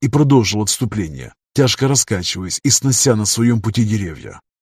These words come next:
Его ствол повис так же, как у вчерашнего мамонта, едва не скребя размокшую землю. Батареи морских больше не было.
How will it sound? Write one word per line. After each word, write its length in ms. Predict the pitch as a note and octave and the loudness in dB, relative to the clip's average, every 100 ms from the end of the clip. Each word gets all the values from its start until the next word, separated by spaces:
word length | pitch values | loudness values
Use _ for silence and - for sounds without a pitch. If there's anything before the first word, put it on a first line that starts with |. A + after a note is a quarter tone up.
| - | -6
Его 300 | A2 A#2 B2 | 0 4 4
ствол 320 | - A#2+ A#2+ | 2 2 2
повис 340 | A2+ B2 B2+ | 2 2 2
так 220 | - F#2 E2+ | 0 -6 -6
же, 200 | D#2 - | -10 -6
как 180 | C3 A#2 | -4 -2
у 40 | |
вчерашнего 600 | A#2+ - B2 F#2 - G2+ | 0 2 2 0 -4 -2
мамонта, 520 | A#2 G#2+ D#2 C#2+ C#2 - _ | 0 0 -4 -12 -14 -16 _
едва 300 | A#2+ C3+ B2 | 0 4 4
не 100 | B2+ | 2
скребя 480 | A#2 C3 C#3 A2+ F#2+ | 0 2 2 2 0
размокшую 560 | A2 G#2+ A2+ - G2+ | -2 0 0 -2 -4
землю. 480 | G2 G#2+ D#2+ A#1+ G1+ _ _ _ _ | -2 -2 -4 -10 -18 _ _ _ _
Батареи 400 | G#2 A2+ B2+ B2 | -4 0 2 2
морских 560 | A2+ A2 - A2 G#2+ - _ | 2 0 -2 -2 -4 -6 _
больше 320 | G#2+ A#2+ - A2 | -2 0 0 -2
не 160 | F2+ | -6
было. 300 | C#2+ G#1+ - | -8 -16 -16